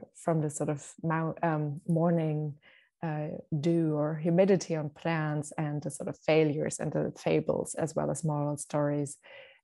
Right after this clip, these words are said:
inherent to that. At the Museum of Fine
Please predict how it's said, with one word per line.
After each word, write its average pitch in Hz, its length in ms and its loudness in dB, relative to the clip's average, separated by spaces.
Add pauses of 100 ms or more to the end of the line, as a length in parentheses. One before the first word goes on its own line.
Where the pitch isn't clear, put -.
(120)
inherent 151 720 -4 (380)
to 165 260 -2
that. 151 500 -4 (2250)
At 175 140 2
the 175 200 8
Museum 180 640 4
of 165 160 -8
Fine 170 360 -4